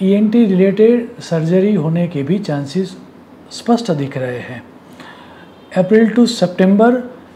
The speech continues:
infectious disease होने के भी chances हैं।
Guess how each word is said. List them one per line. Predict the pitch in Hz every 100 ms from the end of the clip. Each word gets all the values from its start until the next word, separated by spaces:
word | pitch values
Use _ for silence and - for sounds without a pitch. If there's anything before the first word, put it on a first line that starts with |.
| - - 185
infectious | 185 185 226 - 240 254 254
disease | 190 180 233 - 156
होने | 170 180
के | 180
भी | 156
chances | 180 165 156 151 185 180
हैं। | 196 208